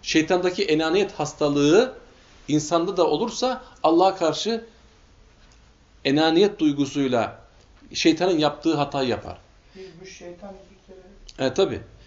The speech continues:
Speaker 1: Yani, e, enaniyet duygusundan dolayı, kendini beğenmişlikten dolayı şeytan itiraz etti. Yani niye itiraz etti? "Ben secde etmeyeceğim." dedi.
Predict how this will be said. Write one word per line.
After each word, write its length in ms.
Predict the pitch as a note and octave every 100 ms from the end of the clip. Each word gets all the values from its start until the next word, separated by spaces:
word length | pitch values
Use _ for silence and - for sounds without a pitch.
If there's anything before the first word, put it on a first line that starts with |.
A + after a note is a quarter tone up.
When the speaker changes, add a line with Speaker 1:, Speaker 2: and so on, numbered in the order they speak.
| - - - -
Speaker 1:
Yani, 340 | B2+ C#3+ D3
e, 680 | A#2+ - - A#2+ A2+ - - - - - - - - - _ _ _ - -
enaniyet 520 | C3 D#3+ F3 A#3+ -
duygusundan 720 | E3+ F3 F3 F#3 F3 G3+ G#3+
dolayı, 280 | D3+ C3 C3+
kendini 400 | - D3+ G#3 D#3
beğenmişlikten 600 | E3 E3+ E3+ - G#3+ G#3+
dolayı 240 | D#3 C#3
şeytan 400 | C3 C3 C3+ A#2 F2+ - -
itiraz 380 | B2 B2 A2+
etti. 340 | G2+ - - D#2+ - - - - - - - - -
Yani 360 | A2 G#2+ G2+ G2+
niye 200 | D#3+ F#3+
itiraz 280 | - B2
etti? 280 | C3+ - D3+
"Ben 160 | E3 D#3+
secde 320 | E3 E3 F3
etmeyeceğim." 640 | E3+ C3+ A2+ A2 G#2 F#2+
dedi. 340 | F#2 F2+ A3+